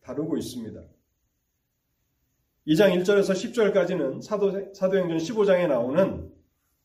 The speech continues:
예루살렘 회의에 대한 내용을 기록하고 있고요.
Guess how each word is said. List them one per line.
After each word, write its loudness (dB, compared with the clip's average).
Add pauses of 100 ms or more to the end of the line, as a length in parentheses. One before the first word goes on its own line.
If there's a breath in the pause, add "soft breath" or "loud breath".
예루살렘 4 (100)
회의에 0
대한 0
내용을 -4
기록하고 -10
있고요. -12